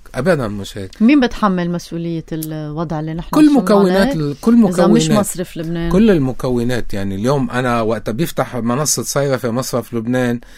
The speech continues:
Speaker 1: ليش حتى ال-، المصرفيين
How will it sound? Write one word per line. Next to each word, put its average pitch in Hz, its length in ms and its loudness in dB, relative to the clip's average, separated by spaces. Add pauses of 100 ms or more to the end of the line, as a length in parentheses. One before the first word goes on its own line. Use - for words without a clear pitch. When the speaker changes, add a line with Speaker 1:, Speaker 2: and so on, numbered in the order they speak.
(200)
Speaker 1:
ليش 156 300 0
حتى - 360 -4
ال-، 110 1300 -4
المصرفيين 123 1000 0